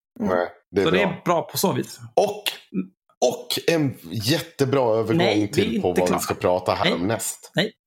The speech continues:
Speaker 2: Nähä?
Speaker 3: Eh,
Speaker 2: Nej.
Speaker 3: Caroline Nielsen, som är,
Speaker 2: Mm.
Speaker 3: eh,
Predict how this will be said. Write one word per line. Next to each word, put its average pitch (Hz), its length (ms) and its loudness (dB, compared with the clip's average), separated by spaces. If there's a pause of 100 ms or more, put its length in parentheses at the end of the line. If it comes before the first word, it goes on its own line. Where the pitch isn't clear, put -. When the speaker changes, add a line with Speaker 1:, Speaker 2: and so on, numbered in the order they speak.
Speaker 2:
Nähä? 170 160 -2
Speaker 3:
Eh, - 40 0 (480)
Speaker 2:
Nej. 151 360 0 (180)
Speaker 3:
Caroline 180 420 2
Nielsen, 208 560 0 (680)
som 135 320 -2
är, 135 380 0 (240)
Speaker 2:
Mm. 180 100 -2 (300)
Speaker 3:
eh, - 140 -2